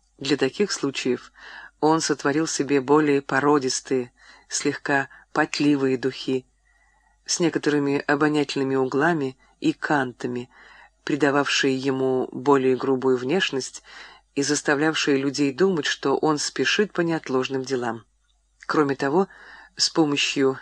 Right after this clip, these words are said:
имитации, свойственной Дрюа, аура семиналис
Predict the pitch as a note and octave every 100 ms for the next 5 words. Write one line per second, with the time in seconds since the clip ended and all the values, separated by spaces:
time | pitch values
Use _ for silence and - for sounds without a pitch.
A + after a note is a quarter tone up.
0 | - D3+ C#3+ C#3 D#3 D3 - C3+ A#2+ A#2+
1 | _ _ _ _ - - - D#3 D3+ -
2 | - B2+ B2+ B2 B2 B2+ C3 F3+ G3+ -
3 | - - - - D#3 D#3 C#3 C3+ C3 C3
4 | _ _ _ _ - - D3 C#3 E3 G#3+
5 | C3+ - - -